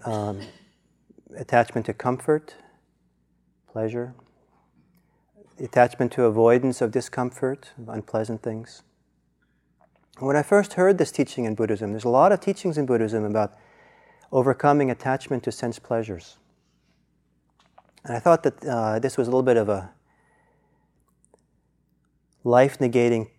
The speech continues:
f-, stream of Buddhism, and it wasn't really for me. And, but then the, the more I've considered it and the more I've seen it in my own life, I really, I've come to believe, or come to see, that the attachment to pleasure and comfort and the,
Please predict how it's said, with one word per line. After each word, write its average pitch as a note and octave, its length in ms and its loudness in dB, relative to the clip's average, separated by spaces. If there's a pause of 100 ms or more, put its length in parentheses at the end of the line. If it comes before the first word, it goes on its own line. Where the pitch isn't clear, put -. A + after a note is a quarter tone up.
f-, - 340 -20
stream C3 360 0
of G#2+ 100 -2
Buddhism, A2+ 460 0
and F#2 140 -10
it F#2+ 60 -18
wasn't A2+ 220 -4
really A2 160 -2
for G#2+ 180 -10
me. G2+ 340 -6
And, F2 180 -16 (1000)
but B2 120 -8
then C#3 280 -4
the, D3+ 180 -6
the D#3+ 60 -4
more E3+ 220 2
I've F#3 160 2
considered E3 420 2
it A#2 200 2
and A2 80 -4
the - 20 -4
more B2 160 -4
I've A#2+ 100 -8
seen B2+ 200 -4
it B2+ 140 -4
in A#2+ 60 -4
my A#2 80 -2
own A2+ 160 -2
life, A#2 360 -2 (800)
I C3 40 -6
really, D#3 500 0
I've C#3+ 160 -2
come D3+ 180 -2
to D3+ 80 0
believe, C#3 440 2
or A2 140 -4
come B2 140 -10
to - 100 -16
see, C3+ 400 -2 (500)
that A#2 380 -4 (320)
the A#2 140 -2
attachment D#3 600 -6
to C3+ 100 -2
pleasure C#3 480 0
and A2+ 120 -4
comfort C#3 480 -6
and G#2 120 -6
the, G#2 180 -8